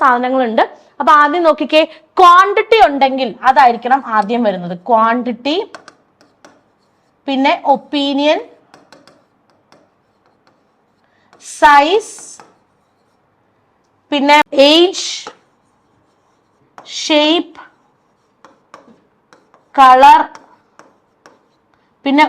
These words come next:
ഒറിജിൻ, പിന്നെന്താ? പിന്നെ, ആ, ഒറിജിൻ നമുക്ക് നോക്കാം, ഇനി എന്തൊക്കെ വരുമെന്ന് നമുക്ക് നോക്കാം. ഇവിടെ എന്തായാലും ക്വാണ്ടിറ്റി ഇല്ല അല്ലെ? ഇനി നമുക്ക് ഏതൊക്കെ വേർഡ്സിനെ അറേഞ്ച് ചെയ്യേണ്ടത്?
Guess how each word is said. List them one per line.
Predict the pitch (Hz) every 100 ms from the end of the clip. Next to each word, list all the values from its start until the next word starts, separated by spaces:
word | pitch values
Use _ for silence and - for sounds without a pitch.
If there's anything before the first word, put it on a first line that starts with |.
| 277
ഒറിജിൻ, | 262 262 214 226 320 339 - _ _ _ _ _ _ _ _ _ _ _ _ _ _ _ _ _ _ _ _ _ _ -
പിന്നെന്താ? | 277 294 294 262 254 - _ _ _ _ _ _
പിന്നെ, | 302 302 349 480 277
ആ, | 277 269 269 269
ഒറിജിൻ | 277 269 226 339 330
നമുക്ക് | 311 320
നോക്കാം, | 285 240 247
ഇനി | 269
എന്തൊക്കെ | 262 247 262
വരുമെന്ന് | 233 233
നമുക്ക് | 226 226 196
നോക്കാം. | 185 277 - -
ഇവിടെ | 359 415
എന്തായാലും | 381 392 -
ക്വാണ്ടിറ്റി | 349 349 370 415 427 330
ഇല്ല | 254 233 202 -
അല്ലെ? | 294 277
ഇനി | 311
നമുക്ക് | 349 349 302
ഏതൊക്കെ | 302 339 349
വേർഡ്സിനെ | 320 311 330 339 269
അറേഞ്ച് | 269 294 320
ചെയ്യേണ്ടത്? | 311 269 254